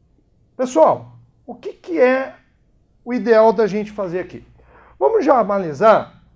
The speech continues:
que esse oxigênio e o enxofre já estão fazendo uma ligação aqui, uma ligação dupla. São dois pares de elétrons compartilhados.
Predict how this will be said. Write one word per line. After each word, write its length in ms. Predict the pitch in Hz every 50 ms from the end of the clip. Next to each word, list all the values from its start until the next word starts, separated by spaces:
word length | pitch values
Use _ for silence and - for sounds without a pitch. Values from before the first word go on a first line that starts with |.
| _ _ _ _ _ _ _ _ _
que 140 | _ - 240
esse 880 | 254 277 302 330 339 339 320 294 269 240 - - - - - 180 185
oxigênio 920 | 180 170 165 165 - - - - 135 120 120 147 151 139 117 104 - - - - - _ _ _ -
e 160 | 190 214 233
o 260 | 247 254 269 269 262
enxofre 920 | 233 190 165 143 - 143 - - 185 202 190 - - - - 110 110 107 - - _ _ _ _ _ _ 202
já 320 | 202 202 233 285 277 294
estão 500 | 285 240 - - - 330 339 349 339 285
fazendo 420 | - - 202 180 151 156 165 156
uma 120 | 147 151 143
ligação 480 | 139 143 135 139 127 - - 147 139
aqui, 320 | 139 139 202 185 131 - - - - -
uma 100 | 220 233
ligação 400 | 220 175 190 165 - - 175 156
dupla. 520 | 135 135 185 214 175 - - 127 110 - - - _ _ _ _
São 280 | _ - - 185 202 202 - _ _ _ -
dois 340 | 180 185 302 330 339 320 -
pares 360 | - 262 247 226 208 185 143
de 80 | 147
elétrons 420 | 156 151 165 170 151 - 147 135 -
compartilhados. 880 | - 143 123 143 127 127 - 151 160 175 139 113 - - - - -